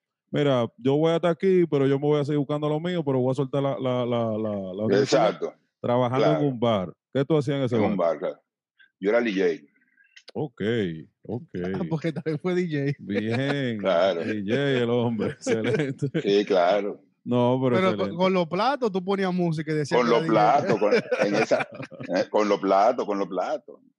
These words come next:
Speaker 2: con los platos,
Speaker 3: Ay,
Speaker 2: eso es lo que
Speaker 1: no,
Speaker 2: había. En
Speaker 1: pero
Speaker 2: esa época empezaron a salir los, los C D, en esa época.
Speaker 3: Sí.
Speaker 2: Yo fui D J de ahí y después fui D J de, de Radio Litín también por varios años.
Speaker 1: Ok,
Speaker 3: Ok.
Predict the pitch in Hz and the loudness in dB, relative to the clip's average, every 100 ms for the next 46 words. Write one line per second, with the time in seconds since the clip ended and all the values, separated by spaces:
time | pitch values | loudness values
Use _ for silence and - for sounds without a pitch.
0 | _ 85 80 76 80 95 104 98 107 104 | _ -16 -16 -12 -6 -4 -4 -2 -2 0
1 | 101 117 139 220 190 196 196 185 - 165 | 0 0 0 2 4 2 2 0 0 -2
2 | 160 180 180 165 160 135 165 226 190 139 | 0 0 -2 -2 -2 0 -2 -2 0 -2
3 | - - 113 104 101 98 98 85 _ - | -4 -10 -10 -8 -8 -6 -6 -8 _ -16
4 | 101 104 90 147 147 135 - - _ 107 | -10 -6 -6 -6 -8 -8 -14 -20 _ -8
5 | 101 117 147 156 156 160 165 160 156 160 | -4 0 2 4 4 2 4 2 2 -2
6 | 175 - 127 120 110 135 - 135 143 143 | -4 -4 -4 -4 -2 -4 -2 -2 0 0
7 | 139 - 104 110 104 110 117 123 151 - | -4 -8 -6 -4 0 2 2 2 0 -2
8 | 92 95 87 92 82 85 82 78 80 90 | -4 -2 -2 -6 -6 -2 0 0 -2 -2
9 | 95 85 78 131 120 82 - 85 85 92 | -2 -6 -8 -8 -8 -12 -14 -10 -6 -6
10 | 78 73 82 76 - - _ _ _ _ | -6 -6 -6 -6 -12 -14 _ _ _ _
11 | _ _ 95 104 127 127 | _ _ -10 -8 -8 -8